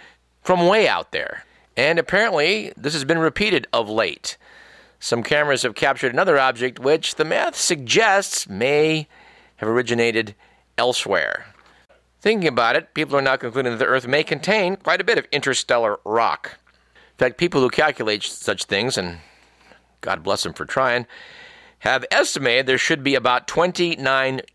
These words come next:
trillion Oumuamua-like objects per cubic light year in our galaxy. They're out there floating free after being thrown out of their orbits around their home stars. They are likely to be relatively small, dark, and fast-moving,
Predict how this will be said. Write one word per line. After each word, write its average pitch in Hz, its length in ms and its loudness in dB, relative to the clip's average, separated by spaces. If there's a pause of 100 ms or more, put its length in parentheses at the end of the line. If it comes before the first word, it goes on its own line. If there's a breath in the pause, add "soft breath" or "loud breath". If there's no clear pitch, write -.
trillion 123 720 0 (320 soft breath)
Oumuamua-like 135 1600 2 (100)
objects 117 640 -2 (280)
per 185 240 2
cubic 165 460 -2
light 135 320 0
year 117 320 2 (100)
in 139 160 0
our 135 160 2
galaxy. 120 720 -2 (760 loud breath)
They're 98 140 2
out 123 140 0
there 123 120 2
floating 151 400 0
free 147 300 0
after 120 300 0
being 104 240 -4
thrown 147 480 0 (160)
out 151 160 2
of 123 100 -4
their 123 180 4
orbits 113 460 0
around 107 340 0
their 107 160 2
home 110 380 0
stars. 95 640 -2
They 82 120 -8
are 82 120 -4
likely 101 360 -4
to 92 60 -4
be 92 100 -6
relatively 98 500 -2
small, 127 440 2 (120)
dark, 117 360 0
and 98 140 -8
fast-moving, 104 880 -4